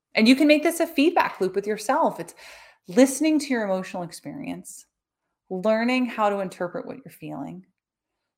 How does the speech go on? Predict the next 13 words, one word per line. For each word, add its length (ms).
choosing 840
to 140
cultivate 720
experiences 800
that 180
grow 320
more 280
of 100
what 180
you 160
want 280
for 80
yourself, 640